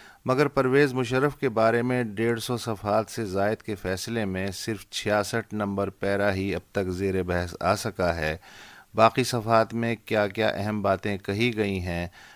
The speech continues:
اس بابت کوئی تفصیلاً بات کرنے یا سننے پہ آمادہ نہیں۔ صف بندی در حقیقت اسی دن ہو گئی تھی جب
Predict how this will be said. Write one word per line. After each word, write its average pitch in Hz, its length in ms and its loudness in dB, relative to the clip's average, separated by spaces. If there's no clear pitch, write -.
اس 107 200 -4
بابت 101 540 0
کوئی 113 340 0
تفصیلاً 98 720 -2
بات 92 440 0
کرنے 95 360 -2
یا 95 180 -2
سننے 92 420 -4
پہ 98 180 -2
آمادہ 82 460 -2
نہیں۔ 76 360 -8
صف 165 280 2
بندی 160 300 4
در 151 220 6
حقیقت 156 400 0
اسی 131 240 2
دن 156 180 0
ہو 123 180 2
گئی 120 140 2
تھی 131 220 -2
جب 127 160 0